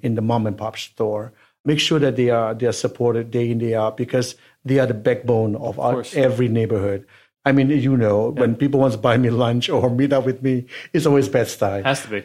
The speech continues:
Speaker 1: I, I want to make sure that these people, first of all, they get to know you. They also know that you are part of the, the, the community fabric. And also, they also know that you are there.
Speaker 2: You're invested.
Speaker 1: Yeah, you, you, when you needed them. And the same day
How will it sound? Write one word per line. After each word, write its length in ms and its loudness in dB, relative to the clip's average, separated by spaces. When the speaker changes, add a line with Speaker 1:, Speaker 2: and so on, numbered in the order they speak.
Speaker 1:
I, 400 2
I 140 2
want 240 2
to 80 -4
make 120 2
sure 220 0
that 240 0
these 160 -2
people, 580 -2
first 280 0
of 80 2
all, 100 4
they 120 2
get 240 -2
to 80 -2
know 160 0
you. 320 0
They 160 0
also 220 2
know 180 2
that 80 0
you 120 0
are 80 0
part 280 -2
of 120 -2
the, 120 -2
the, 320 -8
the 120 -12
community 380 -4
fabric. 560 -4
And 160 0
also, 480 0
they 120 2
also 200 2
know 180 2
that 240 0
you 380 -2
are 120 2
there. 640 2
Speaker 2:
You're 100 0
invested. 420 -4
Speaker 1:
Yeah, 360 0
you, 300 -2
you, 220 0
when 180 4
you 80 4
needed 300 2
them. 200 0
And 240 0
the 100 0
same 300 0
day 360 0